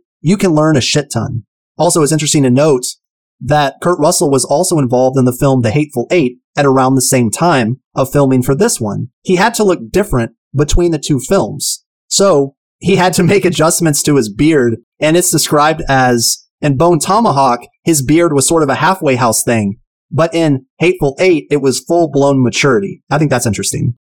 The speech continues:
Jenkins was the director's primary choice for the role of Deputy Chicory, who ended up becoming the director's favorite character to write. Although Chicory was written with Jenkins in mind,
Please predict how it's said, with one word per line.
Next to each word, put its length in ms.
Jenkins 680
was 380
the 120
director's 420
primary 480
choice 380
for 120
the 100
role 380
of 120
Deputy 400
Chicory, 580
who 140
ended 180
up 140
becoming 640
the 80
director's 460
favorite 360
character 360
to 140
write. 340
Although 280
Chicory 440
was 200
written 240
with 120
Jenkins 380
in 80
mind, 440